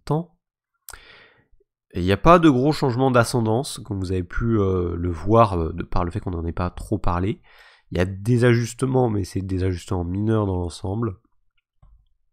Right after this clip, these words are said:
Et voilà, sinon on attend, on attend de voir l'Atlas, on attend de voir la Ligue. Je ne sais pas encore du tout exactement ce que je veux jouer.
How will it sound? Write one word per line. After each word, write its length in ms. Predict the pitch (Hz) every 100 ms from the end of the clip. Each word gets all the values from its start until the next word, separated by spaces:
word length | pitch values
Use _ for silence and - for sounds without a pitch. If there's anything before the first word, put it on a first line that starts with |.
| _ _ _ _ _ _ - - -
Et 100 | 110
voilà, 320 | 95 - - -
sinon 280 | - 92
on 60 | 101
attend, 260 | 85 87 85
on 200 | 85 -
attend 180 | -
de 40 | 92
voir 140 | 87
l'Atlas, 340 | 78 - 92 -
on 40 |
attend 160 | - 85
de 40 |
voir 140 | 82 76
la 100 | 76
Ligue. 320 | - - _
Je 140 | - 113
ne 40 |
sais 120 | 98
pas 100 | 95
encore 200 | 95 92
du 160 | 95 147
tout 120 | 170
exactement 380 | 131 123 123 113
ce 80 | -
que 80 | 104
je 80 |
veux 100 | 82
jouer. 300 | 85 85 131